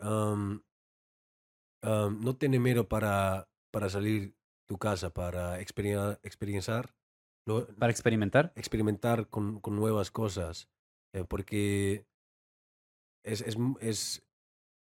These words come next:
Speaker 1: eh, la vida va muy rápido, ¿me
Speaker 2: Sí.
Speaker 1: entiendes? Eh, eh, eh, no quedas en tu lugar porque tienes miedo para,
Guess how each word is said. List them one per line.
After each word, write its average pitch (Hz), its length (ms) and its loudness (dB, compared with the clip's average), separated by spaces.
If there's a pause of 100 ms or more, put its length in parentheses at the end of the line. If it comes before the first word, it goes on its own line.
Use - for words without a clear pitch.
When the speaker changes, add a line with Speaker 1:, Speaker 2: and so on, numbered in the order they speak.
(320)
Speaker 1:
eh, 113 180 -8
la 120 140 -2
vida 139 200 4 (640)
va 120 80 6
muy 120 160 6
rápido, 101 460 -2 (100)
¿me 104 100 -4
Speaker 2:
Sí. 104 60 -2
Speaker 1:
entiendes? 104 360 2
Eh, 101 320 -2
eh, 98 460 0
eh, 95 340 -4
no 120 180 -2
quedas 123 320 2
en 107 80 -2
tu 110 140 -2
lugar 110 360 0
porque 101 560 0
tienes 104 260 -2
miedo 107 240 0
para, 95 520 -2